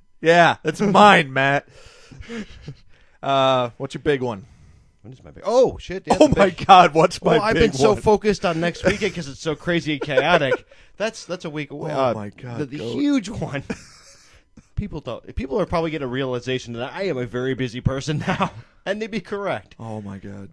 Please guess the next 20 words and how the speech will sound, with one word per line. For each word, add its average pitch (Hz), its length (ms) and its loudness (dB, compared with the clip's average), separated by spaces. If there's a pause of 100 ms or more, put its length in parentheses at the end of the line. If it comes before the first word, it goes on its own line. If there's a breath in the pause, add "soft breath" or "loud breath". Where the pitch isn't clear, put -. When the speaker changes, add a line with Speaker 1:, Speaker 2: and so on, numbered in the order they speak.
(120)
Speaker 2:
July 180 340 -4
fifth, 139 480 -8
we're, 127 260 -2
uh, 123 140 0
up 143 120 -6
in 143 60 -6
Milwaukee, 165 380 0
Wisconsin, 151 520 -6
twenty-nine 139 320 -4
Needles. 131 380 -4 (160)
Uh, 120 220 -6
we're 127 100 -4
opening 135 320 -4
for 127 360 -6
Killswitch 160 480 -10
Engage 120 600 -10 (680)
at 113 160 -12
Speaker 1:
Oh, 554 160 -8
my - 80 -10
Speaker 2:
the 117 120 -4